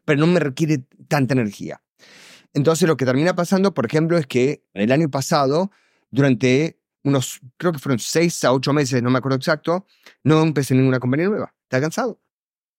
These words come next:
Entonces dije, no quería empezar ninguna nueva. Entonces tuve como unos seis meses mucho más tranquilo, mucho re-, más relajado, donde por supuesto trabajaba con las compañías que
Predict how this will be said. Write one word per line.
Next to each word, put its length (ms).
Entonces 580
dije, 300
no 200
quería 220
empezar 300
ninguna 300
nueva. 380
Entonces 320
tuve 220
como 220
unos 260
seis 240
meses 360
mucho 480
más 140
tranquilo, 540
mucho 340
re-, 160
más 180
relajado, 480
donde 180
por 120
supuesto 260
trabajaba 280
con 80
las 100
compañías 480
que 220